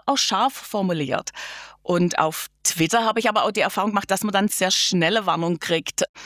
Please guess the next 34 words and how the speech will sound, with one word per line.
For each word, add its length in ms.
„Horch 340
her, 240
jetzt 540
wird's 260
gefährlich 400
für 100
dich, 140
du 80
könntest 520
gecancelt 540
werden.“ 260
Und 360
das 200
geht 220
sehr 160
schnell. 360
Also 220
insofern, 500
wenn 140
man 100
nicht 140
gecancelt 520
werden 260
will, 280
muss 360
man 120
doch 240
gucken, 260
dass 180
man 140
sehr, 360
sehr 200
sachlich 420
bleibt. 400